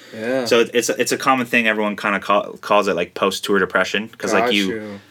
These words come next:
Speaker 2: you met, you, you know, like, you, you meet these people that you've never met before, and then, like, you become, like, best friends with them 'cause you're,
Speaker 1: Yeah.
Speaker 2: like, at summer camp, basically,
Speaker 1: Exactly.
Speaker 2: you know, and
Speaker 1: Exactly. You're
Speaker 2: then
Speaker 1: with
Speaker 2: it's
Speaker 1: them
Speaker 2: like, it
Speaker 1: every
Speaker 2: just,
Speaker 1: day.
Speaker 2: then it just, like, ends, and then everyone goes and does their
Speaker 1: Yeah.
Speaker 2: regular thing,
Speaker 1: Yeah.
Speaker 2: and I guess it's more of just, like, 'cause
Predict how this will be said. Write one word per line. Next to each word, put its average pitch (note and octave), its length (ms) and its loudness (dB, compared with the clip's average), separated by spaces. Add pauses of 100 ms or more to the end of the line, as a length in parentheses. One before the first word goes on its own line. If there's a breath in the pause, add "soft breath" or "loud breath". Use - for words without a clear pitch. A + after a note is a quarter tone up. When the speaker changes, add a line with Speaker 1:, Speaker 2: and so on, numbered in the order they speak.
(140)
Speaker 2:
you A2+ 140 -2
met, A#2 240 0
you, C3+ 180 -10
you C3+ 120 -2
know, B2+ 140 2
like, A#2+ 240 0
you, A#2+ 160 -8
you G#2 200 -12 (340)
meet C3+ 240 -2
these C3 140 0
people C3 220 0
that A#2 80 6
you've A2 100 2
never A2+ 160 0
met A#2+ 260 0
before, G2+ 300 2
and G2+ 80 2
then, G2+ 100 0
like, G2+ 180 -2
you G#2 60 -4
become, G#2+ 280 -2
like, F2+ 200 -2
best G#2 220 0
friends A2+ 180 0
with A2 80 -12
them F#2+ 160 -4
'cause - 140 -8
you're, F#2+ 100 2
Speaker 1:
Yeah. F#2 60 2
Speaker 2:
like, F#2 160 0
at G2 180 -2 (140)
summer A#2 280 0
camp, F#2+ 300 -4
basically, F#2 420 -2
Speaker 1:
Exactly. B2 360 0
Speaker 2:
you G#2 40 4
know, G#2+ 200 4
and G2+ 260 0
Speaker 1:
Exactly. A#2 540 -4
You're A2+ 80 2
Speaker 2:
then A#2 100 6
Speaker 1:
with A#2+ 80 2
Speaker 2:
it's - 60 2
Speaker 1:
them B2+ 80 6
Speaker 2:
like, B2+ 80 4
it - 20 4
Speaker 1:
every A#2+ 120 2
Speaker 2:
just, C3 140 4
Speaker 1:
day. A2 120 -4
Speaker 2:
then A#2+ 180 0
it A#2 40 0
just, A2+ 120 -4
like, A2 140 2 (100)
ends, B2 200 0
and G#2+ 80 -4
then G2+ 100 0
everyone G#2 320 0
goes G2+ 240 2
and F#2 80 -6
does F#2 140 0
their F#2 200 0 (160)
Speaker 1:
Yeah. A2 220 -10
Speaker 2:
regular G2 460 2 (420)
thing, A2 240 2
Speaker 1:
Yeah. A#2 80 -4
Speaker 2:
and F#2 240 -4 (720 loud breath)
I A#2 100 2
guess C3 220 2
it's - 120 -6
more B2 220 4
of A#2 80 0
just, A2+ 160 0
like, G#2 220 0
'cause F#2+ 260 -4